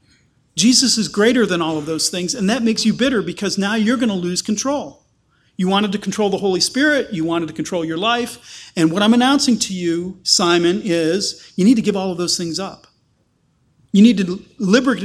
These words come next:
liberate yourself from this gall of bitterness. You need to let it go. And the problem is Simon has no intention of surrendering anything for Jesus. What he wants to do is add him to his, his already great things.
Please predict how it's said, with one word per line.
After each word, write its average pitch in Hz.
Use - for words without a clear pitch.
liberate 220
yourself 170
from 202
this 185
gall 175
of 156
bitterness. 160
You 170
need 165
to 165
let 175
it 202
go. 156
And 180
the 165
problem 233
is 190
Simon 220
has 190
no 220
intention 202
of 170
surrendering 175
anything 170
for 165
Jesus. 156
What 180
he 185
wants 196
to 170
do 185
is 170
add 175
him 185
to 175
his, 165
his 156
already 165
great 165
things. 160